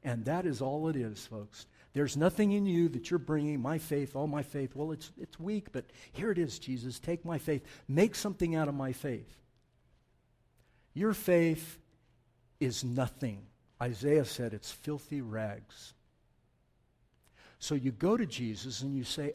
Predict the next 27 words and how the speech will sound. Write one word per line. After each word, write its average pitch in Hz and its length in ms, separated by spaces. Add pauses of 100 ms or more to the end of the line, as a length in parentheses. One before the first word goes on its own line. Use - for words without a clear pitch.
"I 165 160
trust - 520
you, 107 120
Jesus." 104 580 (1800)
And 120 200
all 190 220
of 214 60
a 190 60
sudden, 113 580 (1120)
that 170 220
faith 123 760 (1300)
is 127 180
born 196 680
in 190 260
you. 113 500 (220)
It's - 240
a 127 120 (100)
gift 196 320
from 160 380
God. 139 320
This 131 200
is 147 160
what 151 220
Paul 139 300
was 147 140
talking 135 360
about 123 320